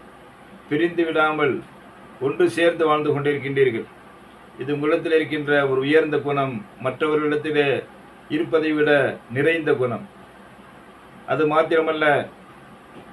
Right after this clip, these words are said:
உங்களுடைய பேச்சிலே, ஏதாவது ஒரு நேரத்திலே, ஏதாவது ஒரு சமயத்திலே, எப்பொழுதாவது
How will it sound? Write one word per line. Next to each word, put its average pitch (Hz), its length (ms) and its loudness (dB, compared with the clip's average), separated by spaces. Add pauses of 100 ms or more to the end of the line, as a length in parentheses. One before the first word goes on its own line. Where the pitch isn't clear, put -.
(760)
உங்களுடைய 160 640 0
பேச்சிலே, 160 680 2 (1120)
ஏதாவது 170 500 6
ஒரு 160 120 2
நேரத்திலே, 151 680 2 (840)
ஏதாவது 165 460 6
ஒரு 160 120 -2
சமயத்திலே, 147 720 0 (1400)
எப்பொழுதாவது 165 1080 4